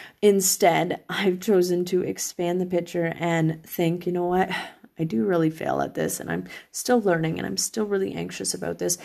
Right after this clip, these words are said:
but I know the outcome is going to be this, that I become more confident, that I am able to do it better." And when I've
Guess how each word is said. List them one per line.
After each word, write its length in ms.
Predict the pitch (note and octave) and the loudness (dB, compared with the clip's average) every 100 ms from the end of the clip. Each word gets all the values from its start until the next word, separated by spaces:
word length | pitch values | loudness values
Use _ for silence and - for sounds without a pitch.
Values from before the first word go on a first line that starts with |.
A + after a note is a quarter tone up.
| - - - - | -12 -16 -14 -2
but 260 | G#3+ G#3 - | 0 0 0
I 120 | G3 | 2
know 240 | G3 G3+ | 4 4
the 200 | G#3+ A3+ - | 4 2 -2
outcome 560 | F#3+ G#3+ - G3 F#3 | -4 -4 -4 -4 -2
is 160 | - F3+ | -2 -4
going 400 | - E3 E3 F3+ | -4 -4 -4 -4
to 240 | F3+ E3+ | -4 -4
be 340 | F3 E3 D#3+ D#3+ | 0 2 2 0
this, 520 | D#3+ D#3 E3 D#3+ - | -4 0 0 0 -4
that 160 | - F3 | -2 0
I 100 | F3+ | 2
become 380 | F3 F3 - F#3 | 2 0 0 0
more 240 | F3+ D#3 | 0 0
confident, 540 | D#3 C3 - - E3 | -4 -10 -10 -10 -8
that 100 | E3+ | -4
I 80 | F3 | -2
am 180 | F3 F3 | -2 -4
able 340 | - F3 F3 F3 | -2 0 2 0
to 120 | F3 | 0
do 120 | E3 | -2
it 180 | E3 - | -2 -2
better." 320 | E3+ E3+ E3+ F3 - - - | -2 0 -2 -6 -16 -10 0
And 220 | G3 F#3+ | 2 4
when 160 | F3+ | 4
I've 300 | F#3 G3+ G3+ | 4 2 0